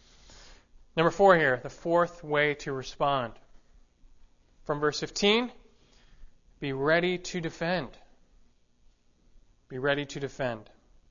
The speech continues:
Read verse fifteen with me. He says, "But sanctify Christ as Lord in your hearts, always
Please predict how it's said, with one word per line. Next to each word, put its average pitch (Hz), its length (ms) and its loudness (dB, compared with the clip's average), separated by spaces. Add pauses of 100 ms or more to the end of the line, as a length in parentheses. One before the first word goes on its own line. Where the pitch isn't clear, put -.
(3500)
Read 143 140 -6
verse 135 180 -2
fifteen 147 300 -6
with 139 120 -8
me. 147 220 -2 (2000)
He 156 80 -6
says, 165 360 4
"But 180 440 6
sanctify 214 440 2
Christ 156 520 2 (960)
as 127 180 -10
Lord 135 220 -4
in 151 100 -4
your 165 100 -4
hearts, 127 540 -6 (760)
always 190 760 2